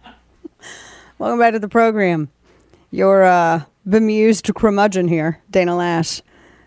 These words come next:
As you listen from sea to shining sea, ladies and gentlemen, don't forget to go and find us, uh, YouTube and Facebook, like and subscribe as well. So that is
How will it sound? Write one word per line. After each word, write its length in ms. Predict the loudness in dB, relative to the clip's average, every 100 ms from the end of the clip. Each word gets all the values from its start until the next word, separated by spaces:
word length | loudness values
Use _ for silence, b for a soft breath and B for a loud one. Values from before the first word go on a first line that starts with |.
| b
As 120 | -4 2
you 140 | 4
listen 380 | 4 2 0 0
from 180 | 0 -4
sea 240 | -4 -4
to 100 | -4
shining 460 | -4 -2 0 0 -2
sea, 300 | -4 -4 -4
ladies 280 | -6 -6
and 100 | -6
gentlemen, 320 | -6 -4 -4 -4
don't 160 | -6
forget 240 | -6 -8 -6
to 60 |
go 180 | -4 -2
and 80 | -4
find 180 | -6 -8
us, 160 | -8
uh, 140 | -8 -8
YouTube 420 | -8 -8 -6 -8
and 100 | -8
Facebook, 380 | -8 -10 -8 -8
like 200 | -8 -8
and 80 | -10
subscribe 420 | -12 -8 -6 -6
as 100 | -6
well. 240 | -8 -8 -10 b b b b
So 200 | -2 0
that 220 | 2 2
is 460 | 2 0 -2 -10